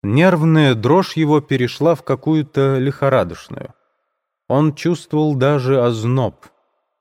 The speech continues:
На такой жаре ему становилось холодно. Как бы с усилием начал он почти бессознательно по какой-то внутренней необходимости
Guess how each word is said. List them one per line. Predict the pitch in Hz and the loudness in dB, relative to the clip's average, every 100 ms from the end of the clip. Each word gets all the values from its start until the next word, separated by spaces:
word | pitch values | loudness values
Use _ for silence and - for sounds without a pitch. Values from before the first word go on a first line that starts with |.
| _ _ | _ _
На | 107 | -6
такой | 104 117 160 165 | -2 0 0 0
жаре | 113 117 127 151 | 0 0 0 0
ему | 151 139 | 0 0
становилось | 143 - 131 113 113 127 131 | -2 -4 -4 -2 -2 -2 -6
холодно. | - - 92 82 80 98 98 _ _ _ _ _ _ _ _ _ _ - | -10 -6 -4 -4 -10 -14 -18 _ _ _ _ _ _ _ _ _ _ -2
Как | 117 127 123 | 2 2 0
бы | 117 120 117 110 | 2 4 4 0
с | - 113 | -2 -6
усилием | 98 - 135 156 151 143 139 120 | -6 -4 -2 0 2 2 0 0
начал | 120 139 - 123 120 | -2 -2 -4 -4 -2
он | 127 | -2
почти | 123 113 104 - 135 | -4 -6 -6 -8 -6
бессознательно | 131 117 - - 95 82 92 120 127 120 117 98 | -4 -4 -6 -4 -4 -4 -2 -2 -2 -4 -4 -4
по | 90 98 | -6 -10
какой-то | - 90 117 117 - | -8 -6 -4 -4 -4
внутренней | 107 101 107 123 - 113 117 113 110 | -4 -4 -4 -4 -6 -4 -4 -4 -4
необходимости | 107 95 - 95 95 135 131 - - 123 | -4 -6 -6 -6 -4 -4 -4 -8 -8 -8